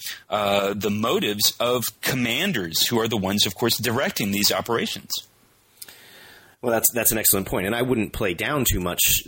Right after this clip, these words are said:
Speaker 2: uh, you know, the the relative, or, excuse me, I wouldn't play up too much the relative lack of oper-, of real operational history, say, because you do tell us a great deal about the, the nature of armies,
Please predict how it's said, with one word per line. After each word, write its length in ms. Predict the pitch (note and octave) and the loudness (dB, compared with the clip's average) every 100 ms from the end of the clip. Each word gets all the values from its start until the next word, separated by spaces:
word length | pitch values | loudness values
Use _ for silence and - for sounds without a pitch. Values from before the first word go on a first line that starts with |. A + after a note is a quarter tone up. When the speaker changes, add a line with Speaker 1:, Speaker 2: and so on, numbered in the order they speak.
| - | -8
Speaker 2:
uh, 140 | - F2 | -6 -6
you 140 | - F#2 | -4 -2
know, 220 | E2+ E2 - - | 0 -2 -10 -4
the 400 | F2+ E2+ D#2+ D#2+ E2 - _ - - - _ - | 0 0 0 -4 -10 -20 _ -20 -20 -20 _ -4
the 300 | F2 D#2+ E2 - | 0 0 -4 -12
relative, 680 | F#2+ G#2+ A#2 A#2 G2+ D#2 | -4 0 0 2 2 0
or, 260 | E2+ F2 F2+ | -2 -2 -4
excuse 360 | F2 - G#2+ E2 | 0 0 2 0
me, 60 | |
I 40 | E2+ | 0
wouldn't 200 | F#2+ F2+ | 0 -2
play 200 | E2+ D2+ | -4 -2
up 240 | A2 - | -4 0
too 200 | - F2 | 0 0
much 300 | D2+ D2 - | -2 -2 -2
the 100 | E2 | 0
relative 540 | E2 F2+ F#2+ - D2 | -2 0 0 0 -2
lack 300 | D#2+ D2 C#2+ | -2 -4 -6
of 160 | C2+ D2 - | -6 -4 -4
oper-, 400 | C#2+ - D2+ D#2+ - | -6 -4 -6 -8 -10
of 200 | D2+ E2+ | -6 -2
real 200 | F#2 D#2+ | 0 0
operational 580 | D2+ D2+ E2 - D#2+ | 0 0 0 0 0
history, 320 | D#2 D#2 - C2+ | 0 -2 -2 2
say, 380 | - D2+ C#2 - - - - - - | 2 2 -2 -6 -12 -14 -18 -18 -8
because 320 | - G#2 F2 | -6 -2 -2
you 80 | E2+ | 0
do 200 | A2+ A#2 | -2 0
tell 280 | - G2 | 0 0
us 280 | F2 - - | 2 4 4
a 60 | F2+ | 2
great 220 | F#2+ D#2+ | -2 -2
deal 280 | A2+ C#3+ F2+ | 0 2 2
about 440 | D2 D2 D#2+ - - - - | 0 -2 -2 -4 -12 -18 -18
the, 320 | D#2+ E2 B1 E2+ | -6 -4 -4 -4
the 120 | E2+ | -2
nature 400 | D#2+ F2+ - G2 | 0 0 0 0
of 100 | E2 | 0
armies, 460 | F2 F2+ F2 E2+ | -2 0 2 4